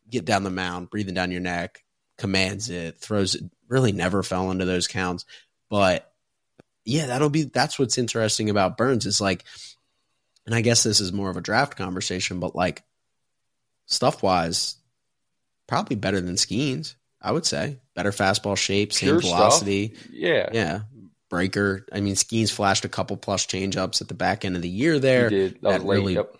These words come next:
Speaker 1: pumped a lot of people in, and
Speaker 2: But
Speaker 1: we've gotta see a little bit more from Burns' changeup to, to know for certain.
Speaker 2: <laughs> It's pretty
Speaker 1: But
Speaker 2: good. <laughs> But from what we
Speaker 1: Yeah,
Speaker 2: saw on
Speaker 1: it's
Speaker 2: Saturday, it's pretty dang good.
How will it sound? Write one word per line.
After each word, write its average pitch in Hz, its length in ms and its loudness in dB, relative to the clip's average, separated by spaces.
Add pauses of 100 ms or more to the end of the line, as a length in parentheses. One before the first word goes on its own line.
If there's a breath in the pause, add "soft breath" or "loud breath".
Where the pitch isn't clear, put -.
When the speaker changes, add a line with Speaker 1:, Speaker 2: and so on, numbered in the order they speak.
(120)
Speaker 1:
pumped 101 280 -2
a 107 40 2
lot 95 200 4
of 90 100 -2
people 98 380 0
in, 107 500 4
and 87 140 -4
Speaker 2:
But 82 300 -2
Speaker 1:
we've 101 200 -8
gotta 92 180 2
see 101 200 2
a 95 60 0
little 95 180 0
bit 92 140 -2
more 92 220 -2
from 90 320 -4
Burns' 123 520 2
changeup 113 540 2
to, 95 260 -4 (140)
to 95 100 -4
know 104 320 2
for 107 200 -6
certain. 135 560 0
Speaker 2:
<laughs> - 80 -20
It's - 280 -12
pretty 190 260 4
Speaker 1:
But 85 80 4
Speaker 2:
good. 139 300 4 (160)
<laughs> - 340 -10
But - 140 0
from 139 140 -2
what 175 140 2
we 170 80 2
Speaker 1:
Yeah, 208 100 6
Speaker 2:
saw 208 140 6
on 143 60 4
Speaker 1:
it's 104 80 -4
Speaker 2:
Saturday, 143 440 4
it's 143 160 -6
pretty 147 280 -2
dang 139 180 4
good. 127 140 -2